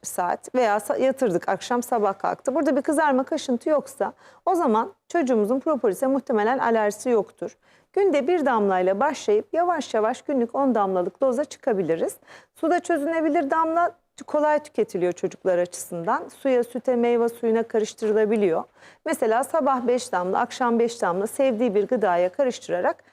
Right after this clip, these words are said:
verebiliriz. E, yetişkin için de az önce bahsettiğim gibi bunun en azından iki katını,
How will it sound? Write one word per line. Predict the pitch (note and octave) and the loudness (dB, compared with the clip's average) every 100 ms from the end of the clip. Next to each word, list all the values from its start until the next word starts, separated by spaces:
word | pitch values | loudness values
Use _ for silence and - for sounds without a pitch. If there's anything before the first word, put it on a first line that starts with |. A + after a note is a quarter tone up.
| _ - | _ -2
verebiliriz. | C4 B3 B3 G3 F3 - - _ _ - _ _ _ | 2 2 2 0 -2 -4 -18 _ _ -20 _ _ _
E, | B3 | 0
yetişkin | A#3+ C#4+ E4 D#4+ - A3 | 2 2 0 -4 0 -2
için | F3+ F#3+ G3 | 0 -2 0
de | C#4 | 2
az | B3+ A3+ | 2 2
önce | G#3+ G3 F#3+ | 2 2 2
bahsettiğim | G3 - F3+ - F#3 F3 | 0 0 -4 -4 -6 -4
gibi | G#3+ E4+ | -4 -2
bunun | D#4 A3+ C4 | 0 0 0
en | C4 | 0
azından | G3+ E3+ A3+ | 0 0 -2
iki | B3+ - | -2 -6
katını, | - F3 - G#3+ | -4 -4 -2 -2